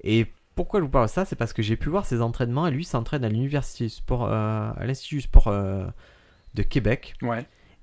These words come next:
Speaker 1: Et quand je vois la façon dont il s'entraîne, il s'entraîne par exemple la, les réflexes, il les teste avec des lasers. Euh, la natation, il a fait d'un bassin mais qui fait,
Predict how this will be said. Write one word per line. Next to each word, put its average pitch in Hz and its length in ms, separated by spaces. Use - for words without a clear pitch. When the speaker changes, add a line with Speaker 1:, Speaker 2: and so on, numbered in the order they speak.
Speaker 1:
Et 117 100
quand 190 240
je 160 140
vois 147 180
la 107 120
façon 156 340
dont 113 120
il - 140
s'entraîne, 117 500
il 127 60
s'entraîne 135 420
par 117 120
exemple 120 320
la, 104 160
les 113 100
réflexes, 120 420
il - 40
les 107 80
teste - 220
avec 101 140
des 98 60
lasers. 110 400
Euh, 107 160
la 113 140
natation, 120 500
il 143 80
a 110 40
fait 127 180
d'un 113 200
bassin 104 380
mais 147 140
qui - 120
fait, 107 260